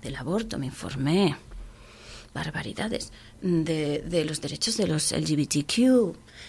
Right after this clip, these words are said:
de Ucrania, de todo. Entonces me fui, lo que me preguntabas antes, me fui, no metiendo yo de frente, pero había quedadas y yo iba.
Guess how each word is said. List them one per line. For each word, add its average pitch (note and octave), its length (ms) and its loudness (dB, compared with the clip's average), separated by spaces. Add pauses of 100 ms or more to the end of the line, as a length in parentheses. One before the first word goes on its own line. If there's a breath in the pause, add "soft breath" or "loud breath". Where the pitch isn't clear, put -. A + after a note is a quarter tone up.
(140 loud breath)
de E3 220 0
Ucrania, A#3 600 0
de F#3 100 0
todo. B3 160 -2
Entonces B3 300 -2
me A3+ 160 -2
fui, - 160 -6
lo F3 120 -6
que E3 80 -4
me E3 120 0
preguntabas A3 440 -2
antes, A3+ 220 -4
me E3+ 100 -4
fui, B3+ 360 0 (180)
no G#3+ 180 4
metiendo G#3 600 8
yo F3 400 6
de - 1040 -8
frente, B3 360 4
pero F3+ 200 4
había G#3+ 320 4
quedadas D4 500 4
y B3+ 60 -2
yo C#4+ 120 4
iba. A3+ 300 4